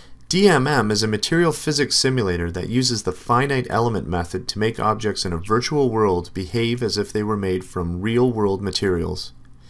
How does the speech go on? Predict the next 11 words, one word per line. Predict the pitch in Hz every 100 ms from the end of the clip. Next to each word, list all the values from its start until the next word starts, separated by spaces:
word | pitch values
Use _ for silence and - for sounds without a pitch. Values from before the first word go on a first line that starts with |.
| - - -
In | - 202
the | 190
simulator, | - 180 160 101 90 90 - -
each | 120 151
object | - 113 120 110 85
is | 95 90
represented | 98 127 139 123 110 90
as | 90 85
a | 87
tetrahedral | - 117 - 120 110 95 87
mesh. | 90 85 - -